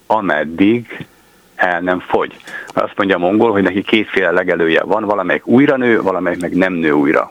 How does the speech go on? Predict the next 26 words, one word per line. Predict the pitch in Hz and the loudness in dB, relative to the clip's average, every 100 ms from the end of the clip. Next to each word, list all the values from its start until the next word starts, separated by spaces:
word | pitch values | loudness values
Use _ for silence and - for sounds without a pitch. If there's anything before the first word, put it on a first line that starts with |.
| - | -4
Ugye, | 90 | -2
hogyha | 90 90 98 | 0 0 0
valamit | 110 107 90 - | 0 -2 -6 -2
júniusban | 101 110 107 85 80 71 71 | 4 4 4 2 0 -4 -2
lelegel, | 80 90 104 110 147 - - - - | 0 0 2 0 -2 -8 -16 -16 -8
az | - 104 | -2 0
augusztusig | 98 90 - 104 101 | 0 -2 -2 -2 2
újra | 98 92 76 | 2 4 2
nő. | 69 - - - - - - - - _ _ _ _ _ _ | 0 -4 -6 -18 -20 -20 -20 -20 -20 _ _ _ _ _ _
De | 87 98 | -2 -2
hogyha | 101 87 - 92 | -2 -4 -2 0
ő | 85 | 2
lelegeltet | 101 120 95 87 85 - 87 - - | 2 2 0 0 -2 -4 -6 -8 -4
valamit | 95 87 80 73 | -2 -2 -4 -6
novemberbe, | - 82 82 90 90 110 120 113 | -2 0 0 -2 0 0 0 -2
decemberbe, | - - 101 98 104 110 110 | -2 -2 -2 0 0 0 -2
az | - 107 | -2 -2
a | 107 | -2
fű | - 107 110 | 0 4 4
majd | 107 101 | 4 0
csak | 110 - | -4 0
legközelebb | 113 104 _ - 90 87 82 82 | -2 -2 _ -4 2 2 2 2
június-júliusban | 87 85 78 80 - 78 76 76 76 - | 2 2 0 -4 -4 -4 -2 -4 -4 -2
fog | 87 | -2
újra | 82 80 78 | 0 2 2
nőni. | 76 78 80 107 | 0 -2 0 -2